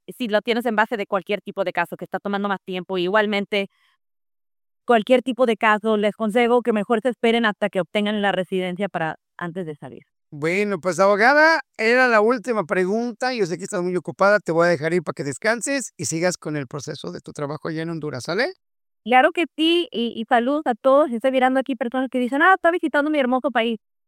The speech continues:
Speaker 1: Y es hermoso, y es hermoso. Qué, qué bo-, qué bonitos son los países latinos, qué hermosos son.
Speaker 2: Bueno, algún día los vamos a conocer, vas a ver.
Speaker 1: Sí, sí, sí, muy bien, pues.
Speaker 2: Bueno, de-
Speaker 1: Ahí, y ahí,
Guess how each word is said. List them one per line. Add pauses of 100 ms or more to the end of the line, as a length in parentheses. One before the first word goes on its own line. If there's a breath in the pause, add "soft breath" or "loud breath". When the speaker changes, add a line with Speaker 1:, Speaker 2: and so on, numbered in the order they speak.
Speaker 1:
Y
es
hermoso, (100)
y
es
hermoso.
Qué,
qué
bo-, (240)
qué
bonitos
son
los
países
latinos, (220)
qué
hermosos
son. (240)
Speaker 2:
Bueno,
algún
día
los
vamos
a
conocer,
vas
a
ver. (1000)
Speaker 1:
Sí,
sí,
sí, (140)
muy
bien,
pues.
Speaker 2:
Bueno,
de-
Speaker 1:
Ahí,
y
ahí,